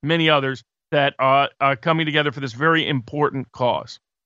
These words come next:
Now, let's talk about how DeSantis got deceived by the deep state. The deep state has long targeted DeSantis. They've recruited him from very early, very early on.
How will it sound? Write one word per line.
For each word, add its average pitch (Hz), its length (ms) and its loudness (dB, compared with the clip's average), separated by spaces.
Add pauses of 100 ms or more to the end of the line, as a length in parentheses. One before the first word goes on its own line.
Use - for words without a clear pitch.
(480)
Now, 202 220 6
let's 214 200 0
talk 220 220 4
about 190 260 4
how 156 420 2 (240)
DeSantis 170 540 -2
got 165 180 0
deceived 160 440 -4
by 151 140 0
the 147 80 -4
deep 151 200 -2
state. - 240 -8 (480)
The 170 80 -2
deep 214 240 2
state 220 220 0
has 180 180 -2
long 196 360 -2
targeted 170 500 0
DeSantis. 120 480 -6 (180)
They've 147 180 0
recruited 208 440 0
him 185 120 -2
from 165 220 -6
very 170 300 0
early, 156 500 0
very 147 220 2
early 139 240 2
on. 113 160 -4